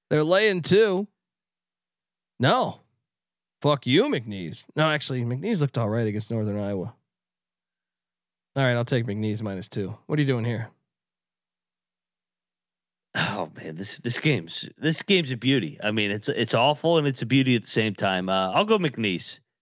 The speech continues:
Speaker 2: Go
Speaker 1: Yeah.
Speaker 2: Cowboys.
Speaker 1: Texas A and M Commerce is laying eight and a half at home against Incarnate Word. <sighs>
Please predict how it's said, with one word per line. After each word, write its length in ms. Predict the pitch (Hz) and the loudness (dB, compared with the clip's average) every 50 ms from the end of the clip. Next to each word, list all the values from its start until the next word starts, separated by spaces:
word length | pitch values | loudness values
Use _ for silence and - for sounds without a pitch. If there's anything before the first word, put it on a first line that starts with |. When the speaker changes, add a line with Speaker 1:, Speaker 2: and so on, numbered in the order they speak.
| _ _ _ - | _ _ _ 0
Speaker 2:
Go 80 | 143 180 | 2 2
Speaker 1:
Yeah. 120 | 170 104 | 2 2
Speaker 2:
Cowboys. 640 | - 147 120 110 95 87 85 82 76 73 - - - _ _ _ _ _ _ _ _ _ _ _ _ | 2 2 2 0 0 -2 -4 -4 -4 -6 -8 -12 -16 _ _ _ _ _ _ _ _ _ _ _ _
Speaker 1:
Texas 400 | - - 247 262 - 269 233 202 240 | 2 2 2 2 2 2 2 4 4
A 120 | 240 233 | 6 6
and 100 | 226 226 | 4 4
M 120 | 220 208 180 | 2 2 2
Commerce 440 | - 190 185 196 226 262 254 190 151 | 2 2 4 4 4 4 2 2 0
is 120 | 165 156 | 0 2
laying 240 | 156 185 190 190 175 | 4 4 4 4 4
eight 140 | 175 190 196 175 | 4 2 2 2
and 60 | 170 | 2
a 40 | 151 | 2
half 380 | 147 151 165 185 180 165 143 | 2 2 2 2 0 0 2
at 180 | 156 165 165 156 | 2 2 4 4
home 280 | 151 160 170 180 175 160 | 4 4 4 4 2 2
against 300 | 156 151 160 147 - - | 2 2 0 0 -2 -2
Incarnate 500 | - 180 175 160 175 170 160 160 139 135 | 0 0 2 2 2 2 2 0 0 2
Word. 360 | 147 170 180 170 151 139 120 - - | 2 4 4 4 2 0 -4 -6 -8
<sighs> 100 | - | -4